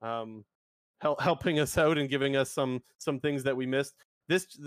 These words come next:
I was, I'm sorry to the people in the live chat this time. There was a lot of stuff that I, I, I can't read it. I can't multitask. As I am one of the worst multitaskers there is on this goddamn planet. So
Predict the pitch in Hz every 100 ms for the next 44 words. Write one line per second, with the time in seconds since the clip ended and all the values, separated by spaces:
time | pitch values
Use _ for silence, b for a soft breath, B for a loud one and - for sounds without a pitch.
0 | 151 151 143 143 135 180 165 135 143 135
1 | 127 123 123 - 120 127 - - 127 143
2 | 147 139 139 131 - 127 127 120 127 117
3 | 113 _ _ - 120 - 156 113 123 127
4 | 120 120 - 131 107 - 104 110 104 -
5 | b b - 175 - _ _ _ _ -
6 | - b - 175 180 170 165 151 143 156
7 | 143 151 143 135 139 135 - 139 123 127
8 | 131 131 131 131 123 - 123 120 120 -
9 | 127 123 120 - 117